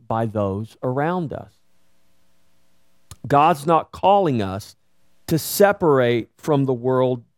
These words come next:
geographically. We talked about this today in, in, in our Sunday school lesson. In the early church, in the first few centuries of the church,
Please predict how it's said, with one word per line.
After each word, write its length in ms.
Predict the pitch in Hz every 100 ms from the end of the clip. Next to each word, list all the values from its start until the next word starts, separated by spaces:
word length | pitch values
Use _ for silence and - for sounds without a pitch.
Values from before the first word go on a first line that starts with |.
| _ -
geographically. 1120 | 156 139 120 139 156 170 - 143 _ 98 90
We 160 | 98 131
talked 360 | - 131 120
about 280 | 120 131 131
this 160 | 143 -
today 440 | 143 147 185 123
in, 120 | 110 -
in, 160 | 117 - -
in 140 | 123
our 280 | 127 127 131 120 _ _ _ _
Sunday 300 | - 208 190
school 380 | 120 - 131 117
lesson. 500 | 117 110 - 87 90 _ _ _ _ _ _ _ -
In 120 | 135
the 160 | 147 147
early 320 | 160 175 180
church, 480 | - 202 180 135 -
in 80 | 135
the 60 |
first 420 | 123 170 160 - _
few 180 | - 175
centuries 600 | - 190 180 - 156 135
of 160 | 143 131
the 60 |
church, 460 | 127 - 185 139